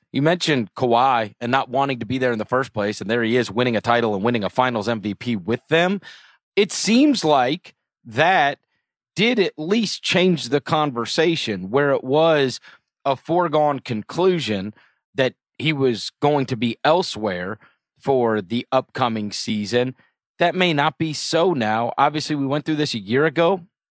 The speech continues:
with Paul George. We all thought he was going elsewhere, and then he decided to stay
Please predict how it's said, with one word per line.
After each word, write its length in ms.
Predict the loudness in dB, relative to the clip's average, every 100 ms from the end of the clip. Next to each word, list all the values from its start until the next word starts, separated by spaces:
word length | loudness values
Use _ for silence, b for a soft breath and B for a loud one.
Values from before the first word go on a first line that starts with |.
| _ -4
with 180 | -2
Paul 200 | 2 2
George. 480 | 2 0 0 -2 -6 _ -8
We 160 | -8 -6 0
all 280 | 2 2
thought 400 | 0 0 2 0 -2 _ _ _
he 140 | -6 -2
was 220 | 0 0
going 340 | 2 2 0
elsewhere, 600 | 0 -2 0 0 0 -2 -10 _ _
and 120 | -2
then 140 | 0 0
he 80 | -2
decided 500 | -2 0 2 0 -6
to 60 |
stay 400 | -4 0 2 0